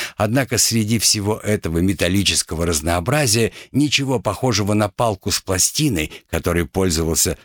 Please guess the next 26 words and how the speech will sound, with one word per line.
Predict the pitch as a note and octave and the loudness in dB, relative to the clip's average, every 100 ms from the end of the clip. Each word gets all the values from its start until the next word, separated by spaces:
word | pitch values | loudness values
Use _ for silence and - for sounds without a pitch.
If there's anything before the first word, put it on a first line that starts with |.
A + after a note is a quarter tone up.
| - | -12
споровщик | - - B2 A2+ F2 - E2 - | -8 -4 0 0 0 0 -2 -2
на | F2 | 0
мечте | F2+ - - G2+ F2+ | 2 2 0 0 0
Ута, | C#3+ D#3 - G2 - - | 0 0 0 -2 -4 -8
Локон, | G2 A2+ D#3+ - C#3+ C3+ | -2 2 0 0 2 2
к | - | 0
своему | - A2 G#2+ A2 A2+ | -2 0 2 2 2
величайшему | G2+ G2+ F#2 B2 A#2 F#2 F2+ F2 | 2 2 2 0 0 0 -2 0
сожалению, | - F2 D#2 G2 D#3 D3+ C3 B2 - _ | 0 0 0 2 2 4 2 0 -4 _
не | - B2+ | -2 0
нашла. | A2+ F#2+ - C2+ C2+ - _ _ _ - - - | 2 0 -2 -2 -6 -8 _ _ _ -16 -14 -6
Надо | E2+ E2 D2+ | -2 0 0
заметить, | D2 D#2 G2 G#2 D#2+ | 0 0 0 0 -2
что | - - D2 | -2 -2 -2
Уив | D2+ G#2 G#2+ | 0 2 0
был | E2 F2+ | 0 0
настоящим | F2 F#2 - E2 E2+ - G#2+ | 0 0 -2 -2 0 0 -2
консерватором. | F#2+ B2 - C#3+ C#3 F2+ - C2+ - _ _ - - | -2 0 0 0 -2 -2 -4 -8 -10 _ _ -10 -2
Он | F3 E3+ | 0 2
не | E3+ | 2
признавал | D#3+ E3 B2+ D3+ D#3 D#3+ | 2 0 2 2 2 2
новомодные | A#2 G#2+ G2+ G2 A2 D2 F2 G2 | 2 2 2 2 -2 -2 0 0
штучки, | - - A#2 - - F2 - - | 0 0 0 0 -2 -4 -6 -6
предпочитая | - A#2 B2 G#2 G2 G2+ G#2 | -4 -2 0 -2 0 0 0
проверенные | F#2+ G2 G2+ A#2+ A2 G#2 G#2 F#2+ | 0 0 2 2 2 2 2 2
временем | B2+ E3 D3+ C3+ B2 | 2 2 4 4 0